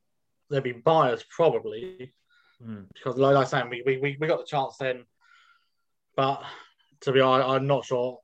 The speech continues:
Speaker 1: if I can see it. But
Speaker 2: No.
Speaker 1: <laughs> you know, but yeah, that, that, I, I think they, they will be buyers, and,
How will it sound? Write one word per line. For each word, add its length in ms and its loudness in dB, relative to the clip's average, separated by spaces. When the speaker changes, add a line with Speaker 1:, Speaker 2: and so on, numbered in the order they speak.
Speaker 1:
if 120 -6
I 100 0
can 160 -14
see 200 2
it. 280 2
But 160 -8
Speaker 2:
No. 220 -12
Speaker 1:
<laughs> 180 -20
you 60 -4
know, 240 4
but 180 2
yeah, 200 6
that, 160 4
that, 140 4
I, 220 2
I 60 -4
think 160 -4
they, 180 2
they 160 0
will 120 -2
be 60 -6
buyers, 360 -4
and, 160 -10